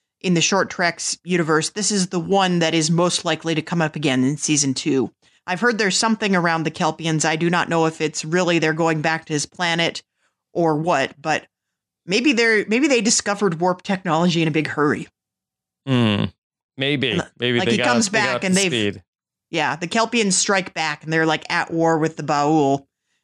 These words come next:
Speaker 1: And I, I don't know. A-, anything is possible.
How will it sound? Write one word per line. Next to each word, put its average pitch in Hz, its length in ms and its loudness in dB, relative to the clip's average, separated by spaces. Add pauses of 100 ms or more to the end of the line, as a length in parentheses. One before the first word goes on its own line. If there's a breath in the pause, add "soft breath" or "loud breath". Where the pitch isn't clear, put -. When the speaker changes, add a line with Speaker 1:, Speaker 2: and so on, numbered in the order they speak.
(180)
Speaker 1:
And 139 500 -2 (680)
I, 71 100 -8 (180)
I 220 160 -2
don't 190 140 0
know. 147 280 0
A-, 247 180 0
anything 277 380 0
is 233 120 0
possible. 147 640 -4